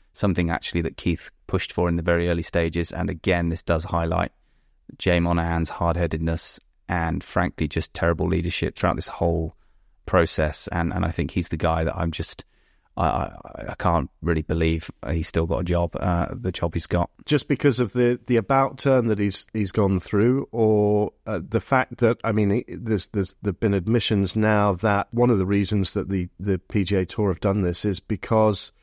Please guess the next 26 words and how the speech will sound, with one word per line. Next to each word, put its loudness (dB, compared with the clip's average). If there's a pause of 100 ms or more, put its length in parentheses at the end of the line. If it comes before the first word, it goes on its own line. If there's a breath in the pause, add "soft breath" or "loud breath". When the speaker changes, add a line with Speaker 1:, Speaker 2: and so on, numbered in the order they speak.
(320)
Speaker 2:
they 4
can't 4
afford 0
to -6
go 4
down 4
the 0
route 0
that -4
they 0
were 0
going 2
down 0
of -4
the 0
deeper -2
prize 2
funds 0
for -2
the 2 (120)
designated 0
events, 0 (400 soft breath)
and 2
also 2 (280)
the 2
amount 2